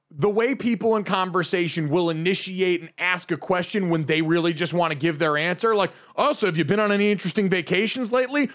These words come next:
Knowing full well they just went to Japan and they really wanna let you know about their great time.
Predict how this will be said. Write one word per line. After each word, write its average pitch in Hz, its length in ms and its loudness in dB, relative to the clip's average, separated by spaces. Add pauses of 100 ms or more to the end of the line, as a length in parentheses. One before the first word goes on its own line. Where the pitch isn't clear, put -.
Knowing 262 380 2
full 262 300 2
well 277 340 2
they 214 220 0
just 180 240 -2
went 220 240 0
to 208 80 -2
Japan 233 500 0
and 214 80 2
they 220 80 2
really 220 240 2
wanna 208 240 -2
let 202 240 -2
you 202 80 0
know 208 160 4
about 175 300 0
their 196 120 2
great 185 280 0
time. 254 320 -2